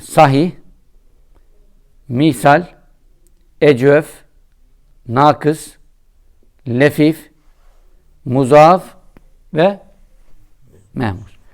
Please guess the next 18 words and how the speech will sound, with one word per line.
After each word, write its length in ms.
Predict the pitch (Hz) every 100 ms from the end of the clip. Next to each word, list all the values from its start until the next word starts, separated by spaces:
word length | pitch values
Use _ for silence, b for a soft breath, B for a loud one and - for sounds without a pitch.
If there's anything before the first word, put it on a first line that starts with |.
| _ _ _ _ _
Ya 220 | 131 170
da 100 | 185
her 200 | 147 180
fiil 240 | 147 151 139
nedir? 300 | 151 143 135
Mehmuzun 600 | 143 147 127 131 127 160
mehmuzdur. 580 | 135 117 120 107 110 101
Ve, 160 | 147
ve 120 | 180
mehmuz 480 | 147 151 135 139 113
fiil 220 | - 151
nedir? 260 | 139 147 117
Ellezî 540 | - 160 151 131 135
öyle 260 | 143 143 147
bir 100 | 131
fiildir 380 | 113 147 156 165
ki 120 | -
yekûnü 600 | 127 135 185 175 170 208